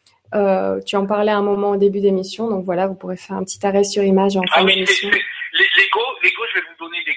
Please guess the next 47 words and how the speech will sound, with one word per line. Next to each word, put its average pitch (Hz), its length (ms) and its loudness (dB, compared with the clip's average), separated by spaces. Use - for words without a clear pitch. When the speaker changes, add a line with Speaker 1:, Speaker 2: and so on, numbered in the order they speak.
Speaker 2:
clés, - 280 -2
hein, - 120 -12
je - 60 -10
vais - 100 -12
vous - 80 -20
donner - 240 -2
trois - 140 2
clés, - 260 -4
c'est - 80 -20
celles - 160 -4
que - 60 -4
je - 80 0
donne - 100 0
à - 160 2
tous 302 60 -14
les - 100 -2
gens - 220 4
que - 100 -6
je - 160 2
coach. 262 240 0
Il - 160 2
a, - 60 4
il, - 240 2
il - 120 -6
faut - 60 -4
pas 156 120 2
que 147 100 0
les 139 100 2
égos 135 160 0
ne 135 60 -6
m'aiment 127 200 0
pas, 175 200 2
je - 60 -4
donne 135 180 -6
trois 156 240 0
clés 180 260 -2
pour 147 140 -10
les, 143 180 -2
un 139 80 2
peu 185 140 -4
les 165 140 -2
désactiver, 160 880 -2
voire 143 200 -2
beaucoup. 170 360 -20
C'est - 140 0
la 131 200 -2
souveraineté, 180 640 -4